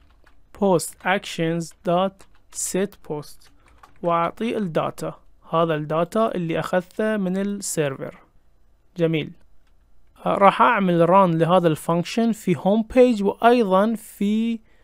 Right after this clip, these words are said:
بوست بيج، لأن في هوم بيج وبوست بيج، آه، أريد آخذ البوست حسب البيج نمبر. كنترول بي،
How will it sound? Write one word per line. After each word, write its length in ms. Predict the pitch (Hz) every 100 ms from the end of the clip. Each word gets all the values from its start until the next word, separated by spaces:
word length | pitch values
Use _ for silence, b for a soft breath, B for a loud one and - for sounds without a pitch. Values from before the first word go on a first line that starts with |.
| _ _ -
بوست 380 | 202 220 - -
بيج، 340 | 175 139 135 - - 170
لأن 200 | 170 170
في 220 | - 160
هوم 240 | 185 214
بيج 460 | 214 160 139 139 - 220
وبوست 640 | 165 - 190 202 - -
بيج، 320 | 240 233 220 - _ -
آه، 300 | 180 170 -
أريد 200 | 190 208
آخذ 340 | 196 202 226 220
البوست 640 | 226 202 - 160 147 - -
حسب 380 | - 185 -
البيج 460 | 156 143 180 208 165
نمبر. 300 | 139 139 143 - _ _ _ _
كنترول 500 | - 185 190 214 233
بي، 320 | - 185 147